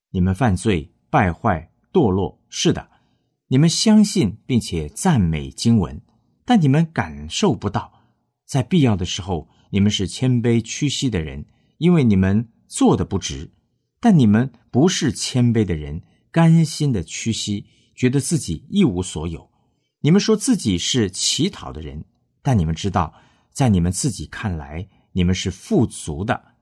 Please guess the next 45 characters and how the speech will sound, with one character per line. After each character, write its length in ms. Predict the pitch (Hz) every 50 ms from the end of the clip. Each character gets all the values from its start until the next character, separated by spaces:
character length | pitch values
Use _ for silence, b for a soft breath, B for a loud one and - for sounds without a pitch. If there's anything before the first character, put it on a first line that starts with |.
| _ _ _ _ _
一 160 | 101 110 143
样 260 | 170 127 87 110 120
都 140 | _ 110 95
不 120 | 82 85 85
缺。 340 | - - - - 78 78 - _ _ _ _ _ _ _ _ _ _ _ _ _ _ _ _ _ _
攻 160 | _ 247 254
击 200 | 240 - 233 226
这 120 | 208 - 269
样 140 | 262 214 165
的 100 | 127 113
城 240 | - - - 107
墙 280 | 101 - - 101 101 104
有 120 | 90 80
多 280 | 78 - - 147 147 151
么 100 | 139 104
难 240 | 80 76 67 65 71
呢？ 160 | 90 92 - _ _ _ _ _ _ _ _ _ _ _
他 160 | - - 131
必 160 | - 156 127
须 260 | - - 117 113 113
在 460 | 110 - - 120 107 92 80 - _ _ _
刺 500 | - - - - - - 254 214 151 -
中 200 | - - - 110
的 120 | 82 82
地 160 | 80 131 104
方 260 | 87 - 95 82 80 80 b b b b b
发 280 | _ - 123 117 120
出 260 | 117 - - 113 104 101 - _
忠 300 | - 190 180 185 180 170
实 240 | 160 - - 87
的 80 | 80 98
警 240 | 92 - - 82 80
告， 280 | - - 87 78 - _ _ _ _ _ _ _ _ _ _ _ _
没 160 | 104 120 147
有 100 | 135 107
其 200 | - - - 90
他 140 | - 98 98
的 100 | 90 85
办 220 | - 101 87 76
法， 240 | - - - - _ _ _ _ _ _ _ _ _
只 120 | - 165
有 180 | 196 190 156 123
勇 340 | 107 113 131 180 208 220 208
敢 220 | - 113 85 73
地 80 | 76